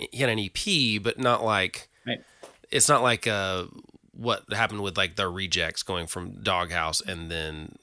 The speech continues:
Speaker 1: Interscope. Was it Interscope? DreamWorks, what-, whatever at the time.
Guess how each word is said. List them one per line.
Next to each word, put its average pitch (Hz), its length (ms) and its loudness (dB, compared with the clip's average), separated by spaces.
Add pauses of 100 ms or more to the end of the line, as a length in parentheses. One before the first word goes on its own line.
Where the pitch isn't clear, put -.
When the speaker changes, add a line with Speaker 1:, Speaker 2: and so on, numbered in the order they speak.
(220)
Speaker 1:
Interscope. 92 540 -6 (160)
Was 92 140 -10
it - 60 -6
Interscope? 139 320 -6
DreamWorks, 98 520 -4
what-, 107 200 -4
whatever 87 300 -2
at 87 60 -6
the 85 60 -8
time. 87 340 -4